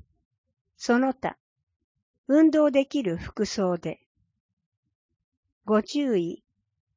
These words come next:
保育を希望の方は、事前に電話で、健康課、保健サービス係、電話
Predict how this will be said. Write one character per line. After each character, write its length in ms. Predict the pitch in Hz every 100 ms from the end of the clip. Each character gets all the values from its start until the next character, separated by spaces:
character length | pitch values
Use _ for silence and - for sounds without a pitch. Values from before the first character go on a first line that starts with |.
| _ _ _
保 100 | 320
育 320 | 311 - 185
を 120 | 185 185
希 200 | - 240
望 240 | 262 277
の 160 | 254 254
方 360 | 233 - 220
は、 200 | 156 170 _ _ _ _ _ -
事 220 | 233 233
前 180 | 277 277
に 320 | 254 247 233
電 360 | 196 233 254 247
話 200 | 233 214
で、 300 | 208 208 - _ _ _ _ _ _ _ _ _ _
健 200 | 277 285
康 340 | 277 285 262 -
課、 240 | 226 220 _ _ _ -
保 120 | 254
健 300 | - 311 320
サ 240 | - 277
ー 40 | 269
ビ 120 | 254
ス 160 | - 247
係、 560 | 240 233 156 156 160 _ _ _ _ _ _ _ -
電 280 | 202 214 208
話 220 | 190